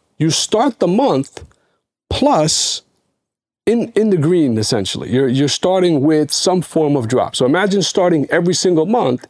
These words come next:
at one thousand, five thousand, ten thousand, and that's just on a small scale. And it could be a lot higher, obviously. But I think when you enter that space, it's a completely different game.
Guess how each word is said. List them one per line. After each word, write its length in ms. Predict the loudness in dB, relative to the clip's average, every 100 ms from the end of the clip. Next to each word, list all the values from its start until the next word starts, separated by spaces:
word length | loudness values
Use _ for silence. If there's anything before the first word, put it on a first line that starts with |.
| _ -20 _ _ _ _ _ _
at 420 | -2 0 0 -2 -6 _ -8
one 300 | -2 0 0
thousand, 500 | 0 0 -2 -4 -10 -20 _ _ -2
five 280 | 0 0
thousand, 560 | 0 0 0 -4 -10 -8
ten 340 | -2 0 0 0
thousand, 520 | 0 -2 -4 -8 -10 -2
and 100 | 0
that's 140 | 0
just 180 | -2 0
on 100 | 0
a 40 | 0
small 280 | 0 0
scale. 400 | -2 -2 -2 -4 -8 -20 _ _ _ _
And 100 | -2
it 60 | 0
could 160 | 0 0
be 100 | 2
a 80 |
lot 220 | 2 0 0
higher, 360 | 0 2 2
obviously. 380 | 0 -2 -2 -2
But 160 | 0 0
I 140 | 0
think 360 | 0 0 -2 -10 -20 -20 -6
when 180 | -2 0
you 220 | 0 0
enter 340 | 0 0 0 0
that 280 | 2 0 -2
space, 640 | -2 0 2 0 -2 -6 -12 _ -6
it's 160 | -2
a 60 | -2
completely 520 | -2 -2 -2 0 0
different 360 | 0 0 0 2
game. 340 | 2 0